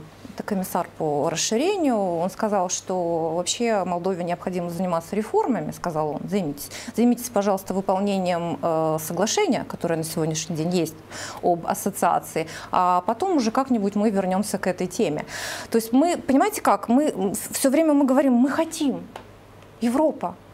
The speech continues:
"Мы тебя хотим". И с таким вожделением, наверное, <laughs> смотрит наша правящая коалиция в том направлении,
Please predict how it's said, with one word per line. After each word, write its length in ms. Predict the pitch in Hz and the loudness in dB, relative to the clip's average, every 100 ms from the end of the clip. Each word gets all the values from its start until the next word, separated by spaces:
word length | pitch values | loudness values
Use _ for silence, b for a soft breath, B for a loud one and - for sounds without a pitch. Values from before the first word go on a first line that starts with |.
| B B B B - | B B B B 2
"Мы 140 | 240 | 2
тебя 220 | 320 240 | 2 0
хотим". 540 | 254 240 220 208 175 160 | 0 -2 -4 -4 -4 -6
И 60 | 196 | -10
с 100 | - | -6
таким 280 | 240 294 269 | -2 0 2
вожделением, 720 | 269 233 277 349 311 220 202 | 2 2 2 2 2 2 2
наверное, 400 | 208 208 202 214 | 2 2 2 0
<laughs> 100 | - | 0
смотрит 380 | 233 262 233 240 | -2 0 0 2
наша 320 | 247 254 240 | 2 2 0
правящая 500 | - 247 226 - 180 | 2 2 2 0 -2
коалиция 560 | 220 208 311 320 214 | 0 2 2 -2 -2
в 40 | 196 | -2
том 200 | 247 226 | 0 0
направлении, 580 | 214 233 269 392 262 | 0 0 2 2 2